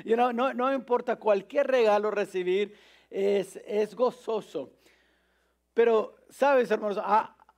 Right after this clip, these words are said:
a un regalo para que sea algo, no sé, que trae gozo, este, eh, para que sea algo que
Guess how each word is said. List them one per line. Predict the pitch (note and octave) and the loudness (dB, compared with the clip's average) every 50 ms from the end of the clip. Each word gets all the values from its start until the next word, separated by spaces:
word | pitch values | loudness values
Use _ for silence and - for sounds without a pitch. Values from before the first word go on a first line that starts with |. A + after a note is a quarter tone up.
| _ - - - | _ -20 -20 -12
a | - C4 | -10 -8
un | A#3 C4+ D4+ C#4 | -6 -6 -4 -2
regalo | D4+ D4 B3+ A#3 A3+ A3+ A#3 A#3+ A3+ A#3 | 0 2 4 4 4 4 4 2 0 2
para | - G#3 G3 F#3+ F#3 F#3 | 0 0 2 2 2 0
que | - - F#3 F3 | -2 -4 -6 -6
sea | - - G#3+ A#3 A#3+ B3 A#3+ A#3 A#3 A3+ A3 G#3+ | -4 -2 0 2 4 4 4 4 4 4 4 2
algo, | F3+ F#3 G3 G3+ G#3 G#3+ G#3+ F#3+ A3 A3 A3 A3 A3 G#3+ G#3 | 2 2 2 2 2 2 0 0 2 2 4 4 2 2 0
no | G#3 A3 G#3+ | -2 -4 -6
sé, | - - G3+ F#3 | -4 -4 -6 -4
que | - F3 - | -4 -6 -4
trae | - A3 A3+ B3 B3 A#3 | 0 0 2 2 2 2
gozo, | G3+ G#3+ G#3+ G#3 G#3 G#3 G#3 - A3 A3 A3 A3+ - - - | 2 2 2 2 0 -2 -4 -6 -6 -6 -6 -8 -12 -14 -12
este, | E3+ E3 D3+ - _ - F#3 F#3 F3+ F3 E3+ D#3 D#3 D3+ D3+ - _ _ _ - | -12 -12 -12 -14 _ -10 -6 -4 -4 -2 -2 -2 -4 -4 -6 -10 _ _ _ -20
eh, | - E3 - F3 E3+ E3+ D#3+ D#3+ D#3+ D#3+ - - - - - _ _ _ _ _ _ _ _ _ _ _ _ _ - | -16 -12 -8 -6 -4 -4 -4 -4 -6 -6 -12 -14 -18 -20 -20 _ _ _ _ _ _ _ _ _ _ _ _ _ -2
para | - G#3 G3+ F#3+ | 0 2 2 2
que | - - F#3+ | 0 0 -4
sea | - - A3 A#3+ B3+ A#3+ A#3 A#3 | -2 2 2 4 4 4 4 4
algo | A#3 A#3+ G3+ A#3+ A#3 A3+ A#3 - | 4 2 2 0 0 0 -2 -4
que | - G#3+ G#3+ G3+ G3 F#3+ F#3 F3 D#3 D#3 C3 _ | -2 0 2 4 4 2 2 0 -4 -8 -12 _